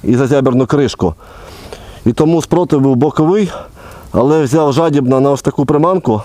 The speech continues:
два і п'ять дюйма. Ось.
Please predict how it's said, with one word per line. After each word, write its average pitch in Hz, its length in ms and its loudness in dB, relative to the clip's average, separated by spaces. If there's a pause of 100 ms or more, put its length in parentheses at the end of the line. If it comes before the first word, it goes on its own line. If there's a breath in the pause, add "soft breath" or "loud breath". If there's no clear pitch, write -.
(180 loud breath)
два 131 260 2
і 135 40 0
п'ять 139 200 0
дюйма. 143 400 0 (1300 loud breath)
Ось. 123 320 0